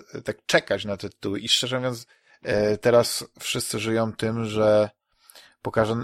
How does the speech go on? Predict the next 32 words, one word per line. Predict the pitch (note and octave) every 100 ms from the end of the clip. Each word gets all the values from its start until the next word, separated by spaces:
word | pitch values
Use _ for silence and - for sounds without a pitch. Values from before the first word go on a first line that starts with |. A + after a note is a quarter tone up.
| B2+ C3+
jakieś | - A2
dłuższą, | A#2 A#2+ - - A2+ G#2 G#2 G#2+
e, | B2 B2
dłuższe | B2 A#2 B2+
fragmenty | A2+ G#2+ A2+ A2
rozgrywki, | G#2+ G2 G#2+ G#2+ - G#2+ G2+ G2+ G2+ G2+ -
e, | G#2 G2+ G2 -
Cyberpunka, | - G#2+ G2+ G#2 G2+ F2+
nie? | G2 F#2
Dwa | - F#2
tysiące | - F#2+ -
siedemdziesiąt | F#2+ F#2 F2+ F#2+
siedem. | - - - _ _ _ _ _ _ _ _
I | C#3 G#2 G#2 G#2+ B2 A#2+
w-, | - - B2+
ja, | A2+ - - A#2
ja | A2+
szukałem | - C3+ C3
nawet | B2+ A#2
nowego | A#2+ B2 B2
zwiastunu, | A#2 A#2 - D#3+ D3 A#2+ G#2+ - _
ale | - A#2
tak, | B2 -
tak | C#3+ C#3 -
się | D3+
okazuje, | C3+ C3+ D3
że | C3+
to | C3+
po | C3
prostu | C#3 B2+ C3+
gdzieś | C3+ A#2+ A2+ C#3 -
tam | B2 B2